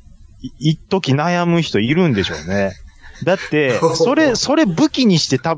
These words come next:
Speaker 1: 言ってたはずがですよ。
Speaker 2: そうやろ。
Speaker 1: それが、なんていうか、もう邪魔になってまういう。
Speaker 2: そうそう。結構、あの、
Speaker 1: うん。
Speaker 2: メンタルあかんかったよね、そういうとこ。
Speaker 1: いや、結構、いや、でも、結構来てんのかなって思ってた時期ありましたもん。
Speaker 2: そうそうそう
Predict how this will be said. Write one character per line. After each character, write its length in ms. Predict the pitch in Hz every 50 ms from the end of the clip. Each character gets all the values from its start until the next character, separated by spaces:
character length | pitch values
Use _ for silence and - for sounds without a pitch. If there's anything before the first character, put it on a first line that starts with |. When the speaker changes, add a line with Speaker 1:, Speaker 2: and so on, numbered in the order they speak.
| - -
Speaker 1:
言 120 | - 175
っ 20 |
て 220 | - - - - 202
た 120 | - 139
は 160 | 120 - 160
ず 140 | 151 131 147
が 140 | 139 151 160
で 100 | 127 131
す 320 | 120 - - - - - 208
よ。 40 | 214
Speaker 2:
そ 40 |
う 40 | -
や 80 | 156 139
ろ。 440 | 117 - - - - - - - - - - - - -
Speaker 1:
そ 240 | 147 - - 254 285
れ 160 | 294 294 285
が、 140 | 262 254 240 214 190 185 - -
な 180 | 185 170 185 233
ん 60 | 240
て 80 | - 190
い 60 | 156
う 20 |
か、 100 | 131 135
も 440 | 120 127 135 139 135 135 131 131 127
う 40 | 131
邪 300 | 131 131 117 180 202 240
魔 120 | 269 277
に 380 | 285 277 269 247 233 226 175 170
な 80 | 143 143
っ 40 | -
て 80 | - 143
ま 160 | 135 131 127
う 100 | 127 110
い 120 | 101 98 92
う。 160 | 90 87 -
Speaker 2:
そ 140 | 113 123 127
う 80 | 113
そ 160 | 104 101 101
う。 100 | 101 101 - -
結 220 | - 190 208 214 214
構、 560 | - 123 110 104 104 110 107 - - - -
あ 60 | - 127
の、 120 | 113 107
Speaker 1:
う 40 | 110
ん。 220 | 110 104 92 85 82 - - _ _ - -
Speaker 2:
メ 200 | - 160 156 156
ン 80 | 147 135
タ 100 | 131 113
ル 160 | 110 101 101 107
あ 40 |
か 140 | - 151 139
ん 20 | 135
か 140 | 131 113
っ 20 | -
た 80 | -
よ 80 | 92 101
ね、 100 | 127 127
そ 120 | 104 117
う 20 | 113
い 20 |
う 60 | 104
と 80 | 98 101
こ。 300 | - 82 78 - - - -
Speaker 1:
い 60 | 131
や、 140 | 135 135 131
結 240 | - - 180 185 - - -
構、 160 | 147 139 135
い 120 | 135 151
や、 140 | 151 147 123
で 80 | 123 156
も、 140 | 143 135 143 156 143 131 135 123 131 - - _ _ _ _ _ - -
結 100 | - 202
構 100 | 196 -
来 120 | 117 - -
て 100 | 208 202
ん 60 | 185
の 80 | 156 -
か 100 | 117 113
な 80 | 113
っ 20 | 104
て 60 | -
思 160 | 107 127 143
っ 60 | 147 -
て 140 | - 143
た 100 | 131 110
時 140 | 98 95 104
期 100 | - 92
あ 80 | 85 87
り 80 | 92
ま 140 | 104 117 120
し 80 | 113 -
た 60 | 113
も 40 | 85
ん。 60 | 80
Speaker 2:
そ 60 | - 85
う 20 | 78
そ 240 | - - - 87 82
う 40 |
そ 220 | - - - -
う 40 | -